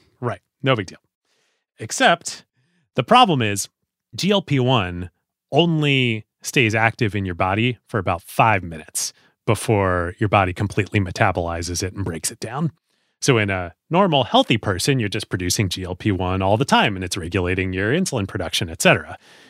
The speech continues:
In type two diabetes, that gets disrupted. You can't just put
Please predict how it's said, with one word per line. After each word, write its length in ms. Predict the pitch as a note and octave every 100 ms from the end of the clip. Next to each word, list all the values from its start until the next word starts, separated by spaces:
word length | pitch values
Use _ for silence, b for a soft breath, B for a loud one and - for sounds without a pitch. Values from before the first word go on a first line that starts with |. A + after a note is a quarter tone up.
| b
In 380 | - A2+ F2+ E2+ - _ _ _
type 160 | A#2+
two 140 | F#2 G2+
diabetes, 540 | G2 G2+ G3+ C3 G#2+
that 160 | G2+ F#2
gets 200 | G2+ -
disrupted. 600 | - - D#3 B2+ - _ b b b b
You 120 | B2
can't 280 | - G#3+ E3+
just 220 | C3+ -
put 240 | - C#3+